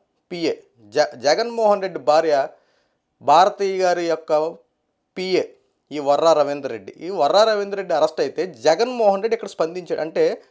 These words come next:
వీళ్ళకి సంబంధించిన వాడు కాబట్టి జగన్మోహన్ రెడ్డి స్పందించి ఏమన్నాడంటే, "వర్రా రవీందర్ రెడ్డిని కావాలనే అరెస్ట్ చేశారు. వర్రా రవీందర్ రెడ్డి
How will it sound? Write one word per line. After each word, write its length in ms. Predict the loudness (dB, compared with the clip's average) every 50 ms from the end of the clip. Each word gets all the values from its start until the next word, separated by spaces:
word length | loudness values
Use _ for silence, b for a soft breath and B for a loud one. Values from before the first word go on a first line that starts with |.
| b b b b b b b -10
వీళ్ళకి 340 | -4 -2 0 0 0 0
సంబంధించిన 500 | 2 0 0 0 0 -4 -4 -4 -6 -2
వాడు 240 | 2 4 4 4 4
కాబట్టి 720 | 2 2 2 2 2 2 0 -2 -4 -6 -8 -8 -8 -10 -14 _ _ _ _ _ _ _ _ _ _ _ _ _ _ _ _ -4
జగన్మోహన్ 640 | 2 4 4 4 4 2 -2 0 0 2 2 2 2
రెడ్డి 180 | 0 -4 -8 -6
స్పందించి 500 | 0 2 2 2 2 -2 -8 -4 -2 -2
ఏమన్నాడంటే, 420 | 0 0 -2 -2 -4 -6 -8 -10
"వర్రా 440 | -6 -2 0 0 2 4 6 6 6
రవీందర్ 440 | 6 6 4 2 0 0 -2 -2 -2
రెడ్డిని 280 | -2 -4 -6 -8 -10
కావాలనే 640 | -6 -2 2 4 4 4 6 6 6 4 4 2 2
అరెస్ట్ 340 | 2 2 2 0 0 -4 -6
చేశారు. 300 | -6 -4 -2 -2 -2 -2
వర్రా 320 | -4 -2 0 0 2 2
రవీందర్ 540 | 2 2 2 0 0 0 -4 -6 -6 -8 -8
రెడ్డి 180 | -8 -12 -8